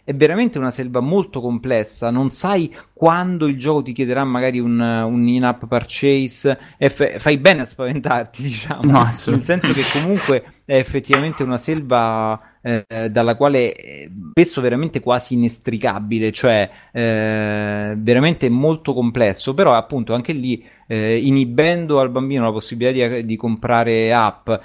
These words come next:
Speaker 1: e cercando di, col passaparola magari, eh, informarsi con gli amici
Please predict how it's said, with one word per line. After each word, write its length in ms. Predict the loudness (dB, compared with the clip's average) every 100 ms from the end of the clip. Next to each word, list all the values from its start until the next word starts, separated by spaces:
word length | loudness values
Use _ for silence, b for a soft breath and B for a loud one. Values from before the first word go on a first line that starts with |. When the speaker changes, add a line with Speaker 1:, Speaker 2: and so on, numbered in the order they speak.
| b -10
Speaker 1:
e 80 | -4
cercando 520 | -4 0 0 0 -2
di, 640 | 0 2 2 0 -2 -8
col 160 | -4 -2
passaparola 800 | 0 -2 -2 0 4 4 4 2
magari, 600 | -2 2 2 0 -4 -10 b b
eh, 320 | -6 -4 -2
informarsi 800 | -2 -4 -6 -2 0 0 -4 -6
con 120 | -4
gli 100 | -2
amici 640 | 0 0 0 -2 -8 -6